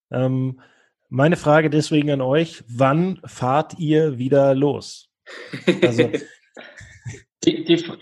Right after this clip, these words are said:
Speaker 3: die Frage können wir relativ, äh, schnell beantworten. Ähm,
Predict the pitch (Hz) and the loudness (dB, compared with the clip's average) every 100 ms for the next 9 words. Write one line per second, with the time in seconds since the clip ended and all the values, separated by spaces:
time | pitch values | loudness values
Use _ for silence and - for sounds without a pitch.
0 | 143 - _ 165 156 165 226 262 247 226 | -14 -14 _ -4 0 0 2 0 -2 0
1 | 220 214 220 226 214 196 190 190 196 202 | 0 2 0 0 -2 0 2 2 0 0
2 | 185 170 226 - 214 226 220 214 208 - | 0 0 -2 -4 0 0 -2 -6 -4 0
3 | 170 175 175 175 175 | 4 4 2 0 -6